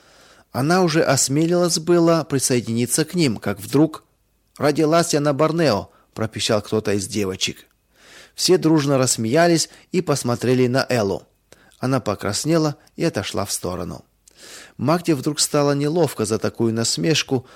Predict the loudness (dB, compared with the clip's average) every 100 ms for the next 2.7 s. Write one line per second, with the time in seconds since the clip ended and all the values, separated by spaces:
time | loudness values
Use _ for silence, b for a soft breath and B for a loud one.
0 | B B -2 -2 0 -2 -2 -2 -2 -2
1 | -2 -2 -2 0 0 -2 -4 -4 -4 -4
2 | -4 -6 -8 -6 -6 -6 -10